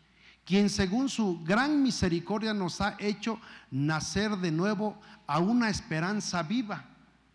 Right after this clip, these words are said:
mediante la resurrección de Jesucristo de entre los muertos, para obtener una herencia incorruptible, inmaculada y que no se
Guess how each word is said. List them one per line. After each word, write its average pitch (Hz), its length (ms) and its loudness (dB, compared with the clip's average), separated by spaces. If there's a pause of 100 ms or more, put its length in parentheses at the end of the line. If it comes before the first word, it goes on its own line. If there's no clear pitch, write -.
(320)
mediante 190 640 0
la 185 140 4
resurrección 180 760 0
de 208 100 -2
Jesucristo 190 720 -4 (600)
de 131 460 -6
entre 147 300 -4
los 143 220 -2
muertos, 214 600 2 (360)
para 269 420 2
obtener 190 580 -2 (100)
una 226 360 0
herencia 202 640 0 (300)
incorruptible, 226 1160 0 (1400)
inmaculada 147 960 -4 (840)
y 165 140 -4
que 147 220 -6
no 165 380 -6
se - 400 -10